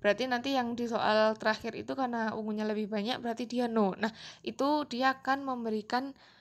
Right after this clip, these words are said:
keakuratan lap-, lima puluh tiga sampai delapan puluh enam persen benar. Tergantung man-, sama kolom mana nih yang dipilih, kayak gitu. Nah, kalau cara yang keempat, itu kita melihat dua atau tiga persegi panjang biru.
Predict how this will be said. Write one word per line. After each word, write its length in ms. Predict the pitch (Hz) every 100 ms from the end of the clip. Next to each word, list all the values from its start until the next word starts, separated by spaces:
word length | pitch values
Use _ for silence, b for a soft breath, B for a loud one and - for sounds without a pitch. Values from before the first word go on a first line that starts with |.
| B -
keakuratan 640 | 233 - 233 226 254 254
lap-, 160 | 214 -
lima 240 | 226 240 233
puluh 160 | 247
tiga 320 | 240 233 262 269
sampai 320 | 240 247 254
delapan 320 | 233 208 202
puluh 160 | 220 -
enam 160 | 214
persen 320 | 208 214 240
benar. 320 | 226 202 185 - _ b b -
Tergantung 400 | 214 196 220 247
man-, 320 | 226 202 196 -
sama 400 | 220 208 247 247
kolom 240 | 214 208
mana 240 | 247 277
nih 160 | 285 277
yang 60 | 226
dipilih, 400 | - 220 226 208 -
kayak 160 | -
gitu. 240 | - - - B B B B B -
Nah, 160 | 277 269
kalau 320 | 262 262 - _
cara 240 | - 277 294
yang 160 | 277
keempat, 480 | - - - 233 233 233 -
itu 240 | 285 339
kita 320 | 339 294 302
melihat 400 | 294 269 254 277
dua 240 | - 226 247
atau 160 | -
tiga 240 | 262 262 220
persegi 320 | 226 - 240
panjang 320 | 240 233 220
biru. 320 | 220 220 208